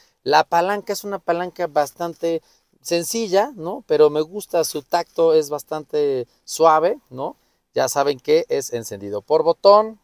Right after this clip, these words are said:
¿Qué más les puedo decir? Su volante, su volante, guau, ese volante es bien cómodo. Me gusta que tiene dos tipos de piel. Se ve firme,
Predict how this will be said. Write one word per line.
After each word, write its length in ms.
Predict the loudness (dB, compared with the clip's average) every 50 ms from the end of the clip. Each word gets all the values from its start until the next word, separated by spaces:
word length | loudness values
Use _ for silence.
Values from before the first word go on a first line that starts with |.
| _ _
¿Qué 120 | -12 -6
más 120 | -6 -6
les 140 | -6 -6 -10
puedo 220 | _ -4 -2 -2 -2
decir? 280 | -4 -4 -8 -8 -10 _ _ _ _ _ _
Su 320 | -16 -8 -2 0 0 2
volante, 760 | 4 6 6 6 6 6 2 -2 -6 -8 -10 -14 _ -20 -18
su 180 | -16 -12 -12 -8
volante, 580 | -6 -6 -6 -4 -6 -8 -10 _ _ -4 -4 -4
guau, 800 | -12 -12 -8 -6 -2 0 4 6 6 6 6 6 2 0 -2 -6 _
ese 260 | -16 -14 -12 -10 -8
volante 600 | -4 -2 -2 -2 -2 -6 -10 -10 -10 _ -10 -10 -8
es 280 | -6 -6 -6 -6 -8 -10
bien 280 | -12 -12 -12 -12 -12
cómodo. 480 | -2 2 2 4 4 4 4 4 4 2 0 _ _ _ _
Me 160 | -8 -8 -6
gusta 300 | -6 -6 -6 -6 -6 -6
que 120 | -6 -8
tiene 280 | -10 -10 -10 -10 -10 -12
dos 400 | -14 -6 0 2 2 2 2 -2
tipos 380 | -6 -12 -16 -12 _ -12 -12 -10
de 100 | -12 -14
piel. 420 | -14 _ -4 0 0 0 0 0 -4 _ _ _
Se 240 | _ -4 -2 -2 0
ve 160 | 2 0 0
firme, 640 | -2 -4 -10 -6 -4 -4 -6 -4 -6 -6 -6 -6 -8